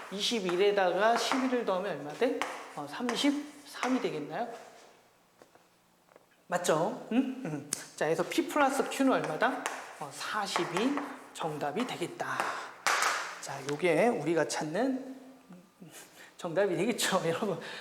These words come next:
좀 길죠? 음, 네, 고생하셨습니다. 자, 해서 요 삼십 번 문제는, 어, 여러분,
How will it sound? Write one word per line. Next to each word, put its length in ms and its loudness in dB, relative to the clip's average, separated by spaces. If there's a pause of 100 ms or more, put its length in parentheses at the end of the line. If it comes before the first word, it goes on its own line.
좀 180 4
길죠? 460 6 (220)
음, 360 0 (120)
네, 180 -2
고생하셨습니다. 960 -2 (500)
자, 440 -4
해서 520 4 (360)
요 340 6
삼십 380 2
번 120 6
문제는, 560 2 (600)
어, 240 -4 (320)
여러분, 480 2